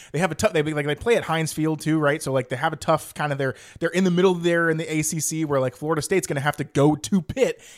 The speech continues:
in, like, the middle of October where it's probably gonna be rainy and cold,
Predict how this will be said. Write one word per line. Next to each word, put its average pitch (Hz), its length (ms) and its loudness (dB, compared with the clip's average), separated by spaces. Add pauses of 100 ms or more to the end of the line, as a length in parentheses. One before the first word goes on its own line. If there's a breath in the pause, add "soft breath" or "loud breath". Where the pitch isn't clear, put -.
in, 170 180 -2
like, 160 320 -4
the 139 160 -4
middle 156 320 0
of 170 80 -4
October 175 480 2
where 139 100 -2
it's 139 80 -4
probably 156 220 -2
gonna 156 160 -2
be 127 320 -14
rainy 160 260 -2
and 147 140 -4
cold, 175 500 6